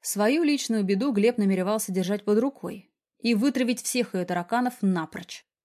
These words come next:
Вспомнились слова одной из предыдущих пассий: «Чтобы тараканы в женской голове не мешали, купи им фломастеры, пусть сидят рисуют». А у Ягодки тараканы вот такенные. Купит фломастеров им всем,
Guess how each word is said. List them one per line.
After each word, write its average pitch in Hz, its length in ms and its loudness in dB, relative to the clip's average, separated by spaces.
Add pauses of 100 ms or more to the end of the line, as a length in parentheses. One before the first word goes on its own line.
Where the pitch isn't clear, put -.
(160)
Вспомнились 269 680 0
слова 233 340 0
одной 233 220 0
из 220 100 -4
предыдущих 214 640 -4
пассий: - 520 -6 (320)
«Чтобы 226 340 -2
тараканы 240 520 -2
в 165 60 -8
женской 175 400 -6
голове 180 380 -2
не 175 100 -2
мешали, 196 580 -6
купи 294 320 -2
им 285 120 2
фломастеры, 262 840 -4 (120)
пусть - 260 -6
сидят 208 500 -4
рисуют». 196 680 -8 (440)
А 185 160 0
у 185 40 2
Ягодки 208 460 0
тараканы 180 500 -2
вот 277 680 -2
такенные. 175 1500 0 (280)
Купит 208 280 -4
фломастеров 226 760 0
им 214 180 0
всем, - 640 -4